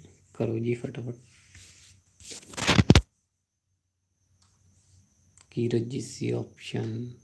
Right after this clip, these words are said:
ਕੁਲਦੀਪ ਜੀ, ਪੰਜਾਬੀ classes for E T T ਵੀ ਸਟਾਰਟ ਕਰ ਦਿਓ again ਜੀ।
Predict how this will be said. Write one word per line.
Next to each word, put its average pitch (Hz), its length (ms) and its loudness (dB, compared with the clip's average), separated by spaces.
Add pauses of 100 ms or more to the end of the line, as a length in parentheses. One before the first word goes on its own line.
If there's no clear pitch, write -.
(120)
ਕੁਲਦੀਪ 117 400 0
ਜੀ, 127 340 -6 (960)
ਪੰਜਾਬੀ 120 400 0
classes 123 360 -4
for 120 180 -4
E 123 200 0
T 123 140 -6
T 120 80 -8
ਵੀ 123 260 -2
ਸਟਾਰਟ 120 380 -6
ਕਰ 117 220 -4
ਦਿਓ 120 240 0
again 113 380 0
ਜੀ। - 360 -8